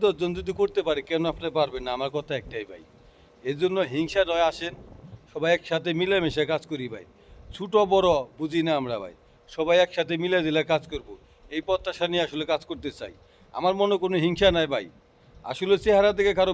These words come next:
বিচার করবেন না ভাই, চেহারা কিন্তু, আহ, যেমনই থাক ভাই, দেখবেন তার ভিডিওগুলা বা দেখবেন তার আচার ব্যবহার ভাই।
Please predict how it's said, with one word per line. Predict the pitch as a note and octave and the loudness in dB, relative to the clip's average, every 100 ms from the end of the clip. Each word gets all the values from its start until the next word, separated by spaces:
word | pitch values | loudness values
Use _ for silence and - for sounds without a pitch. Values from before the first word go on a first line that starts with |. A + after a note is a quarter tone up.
| F3 | -2
বিচার | G3 E3+ | -2 -2
করবেন | E3+ D3+ C#3+ | -2 -2 -2
না | C#3 | -4
ভাই, | A2+ F2+ - - - - - - | -4 -8 -16 -20 -20 -20 -20 -8
চেহারা | F3 F#3 F#3 F#3+ F#3 | 0 4 4 2 0
কিন্তু, | F#3+ - F#3 E3 | -4 0 0 0
আহ, | - _ _ _ B2 B2 | -6 _ _ _ -12 0
যেমনই | D#3+ F3+ F#3 F#3+ | 2 2 2 0
থাক | E3 D#3 B2 | 2 0 0
ভাই, | A#2 G2+ - _ - D3+ | -8 -8 -18 _ -8 -4
দেখবেন | E3 F3+ F3 | 0 0 2
তার | F3+ E3 D#3 | 2 2 -2
ভিডিওগুলা | F3 F#3 D#3 C#3+ D#3 F#3+ - - - _ - | -4 -4 -2 0 -2 -4 -14 -20 -20 _ -2
বা | C#3 C3+ | -2 0
দেখবেন | F3 D#3 E3 | -2 -2 2
তার | E3+ | 2
আচার | E3+ G3+ F3+ | 4 2 4
ব্যবহার | E3 D3+ C#3+ B2+ | 2 2 0 0
ভাই। | G2+ | -6